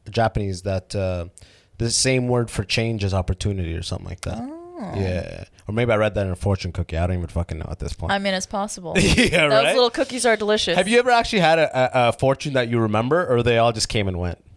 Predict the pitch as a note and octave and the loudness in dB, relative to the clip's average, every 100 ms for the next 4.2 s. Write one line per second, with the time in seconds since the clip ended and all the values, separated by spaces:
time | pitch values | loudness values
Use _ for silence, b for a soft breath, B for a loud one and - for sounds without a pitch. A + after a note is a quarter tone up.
0 | b b - B4 D#5 D5+ F#4+ - - E3 | b b -2 2 2 2 -2 0 0 0
1 | F#3 G3+ - B2 E2+ - G2 F#2+ A#2+ A#2 | 0 -4 -8 -6 -6 -6 -10 -6 0 2
2 | C#3 - E3+ - - A3 A#3+ C#3 F#3 F#3 | 2 -2 -12 -12 -10 -6 -2 0 0 0
3 | F3 F3 - F#3+ - - - - - - | -2 -2 -6 -8 -8 -8 -8 -10 -10 -10
4 | - - | -10 -10